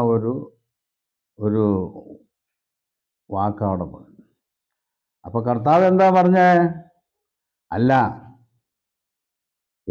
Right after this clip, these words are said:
എൻ്റെ വചനം പ്രമാണിക്കുന്നവരാണ് ഭാഗ്യവാന്മാർ."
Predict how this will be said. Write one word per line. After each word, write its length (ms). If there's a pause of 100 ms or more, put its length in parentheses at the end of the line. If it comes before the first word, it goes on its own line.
എൻ്റെ 320 (100)
വചനം 520
പ്രമാണിക്കുന്നവരാണ് 1500 (520)
ഭാഗ്യവാന്മാർ." 960